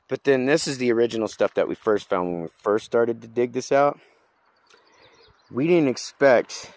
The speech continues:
this to turn into that. And there's another pile, the one I was just talking about, right there. And then, of course, the tires and everything else.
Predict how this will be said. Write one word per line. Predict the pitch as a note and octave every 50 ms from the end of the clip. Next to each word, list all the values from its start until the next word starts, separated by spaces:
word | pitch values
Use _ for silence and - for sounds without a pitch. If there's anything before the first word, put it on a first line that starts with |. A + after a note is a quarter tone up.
| _ _ _ _ _ _ G#2
this | G#2 G2+ G#2+ B2+ C#3 B2 A2 G#2+ - - - - - - - - - - - - _ - - _ _ _ _ _ _ _
to | - -
turn | - - C3 B2+ A#2
into | A2 G2+ - - F#2 C#2+ - - - -
that. | - G#2 F#2+ D#2 C2 - - _ - - - - - - _ _ _ _ _ _ _ _ _ - _ _ _ -
And | F#2+ F#2 F#2 F2+ F2 E2+ E2+ E2 E2+ E2+ - - _ _ _ _ _ _
there's | - G2+ G2+ F#2+ E2+
another | F#2+ G2 G#2 A#2 B2 A#2+ A2
pile, | - - - G2+ G2 G2 F#2+ E2 F#2 G2 G#2 G#2+ A2 A2+ -
the | F2+
one | F#2 G2 G2+
I | G2+
was | G2 G2
just | G2 F#2 - -
talking | - A2+ G#2+ - - F#2
about, | E2+ D#2+ D#2 D#2+ F2 G2 A#2+ - - - - - - -
right | G2+ G2+ G2 F#2 - -
there. | - A#2+ A2+ G2+ F2+ F2 F2+ G#2+ A#2 - - _ _ _ _ _ _ - - - _ - - _ _ - - - - - - - - - - - - - - - - - - - - -
And | G#2 G#2 G#2+ G#2+
then, | G2+ G2+ G2
of | G2 -
course, | - A#2+ G#2+ G2 -
the | - -
tires | - - C3+ C3 C3 C3 B2+ B2+ B2+ B2 B2+ A2+
and | G#2 G2 G2+
everything | B2 D3 D#3 D#3+ D3+ D#3 D3
else. | D#3 D3 A2 - - - - -